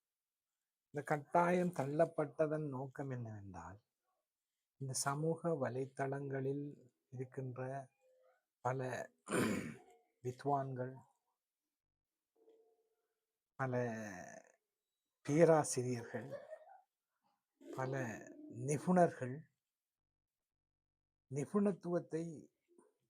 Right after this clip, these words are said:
விளம்பர நோக்கத்திற்காகவும், வியாபார நோக்கத்திற்காகவும், காசு பணம் சம்பாதிக்கும் ஒரு நோக்கத்திற்காகவுமே இதை மேற்கொண்டிருக்கிறார்கள்.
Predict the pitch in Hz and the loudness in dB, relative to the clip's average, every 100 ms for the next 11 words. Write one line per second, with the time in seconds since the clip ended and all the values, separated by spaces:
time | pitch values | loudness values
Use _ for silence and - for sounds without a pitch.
0 | _ _ _ _ - 143 170 175 165 147 | _ _ _ _ -4 0 2 2 2 0
1 | 135 - 120 127 - - 110 - - 113 | -6 -8 -8 -10 -8 -8 -8 -12 -16 -20
2 | - _ _ _ _ _ _ _ _ _ | -20 _ _ _ _ _ _ _ _ _
3 | _ _ - 123 147 165 160 175 170 151 | _ _ -10 -2 2 2 4 2 0 -4
4 | 127 131 123 127 - 120 120 123 123 143 | -6 -8 -10 -14 -12 -12 -10 -12 -12 -16
5 | 151 - - - - _ _ _ _ - | -18 -20 -20 -20 -20 _ _ _ _ -2
6 | 151 165 - 175 160 143 170 175 165 160 | 2 2 2 0 0 0 0 0 -2 -2
7 | 151 147 143 - 151 131 127 131 127 127 | -2 -2 -6 -8 -6 -6 -6 -8 -8 -10
8 | 127 - 123 120 117 107 110 127 113 113 | -10 -8 -8 -8 -12 -12 -14 -14 -12 -12
9 | 117 95 _ _ _ _ _ _ _ _ | -16 -18 _ _ _ _ _ _ _ _
10 | _ _ _ _ _ 117 107 117 135 - | _ _ _ _ _ -20 -12 -6 -6 -4
11 | 113 101 98 95 - - | -6 -6 -12 -10 -10 -12